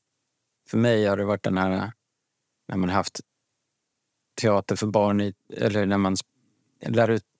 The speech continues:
teater för barn när de är i tolv-årsåldern, liksom. Där brukar det komma in till det där som du pratade om förut, att allting känns väldigt pinsamt och plötsligt att de blir så väldigt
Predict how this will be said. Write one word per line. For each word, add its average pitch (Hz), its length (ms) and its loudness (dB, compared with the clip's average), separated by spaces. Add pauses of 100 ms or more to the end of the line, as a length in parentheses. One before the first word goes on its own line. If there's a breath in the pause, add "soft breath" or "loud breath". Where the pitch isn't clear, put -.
(160)
teater 104 300 2
för 104 120 -4
barn 101 200 0
när 101 80 2
de 101 120 2
är 98 80 0
i 101 40 -4
tolv-årsåldern, 110 880 0
liksom. 107 360 -8 (640)
Där 120 240 4
brukar 101 220 -4
det 98 40 0
komma 95 280 -2
in 95 140 -2
till 101 100 -2
det 101 60 0
där 95 160 -2
som 104 180 -2
du 101 120 -2
pratade 101 340 -2
om 98 80 -4
förut, 110 400 0
att 101 220 -6
allting 98 280 -2
känns 101 260 -4
väldigt 101 240 -8
pinsamt 107 540 0
och - 80 -8
plötsligt - 380 -6
att 95 100 -4
de 95 120 -4
blir 98 80 -4
så - 140 0
väldigt 104 240 -8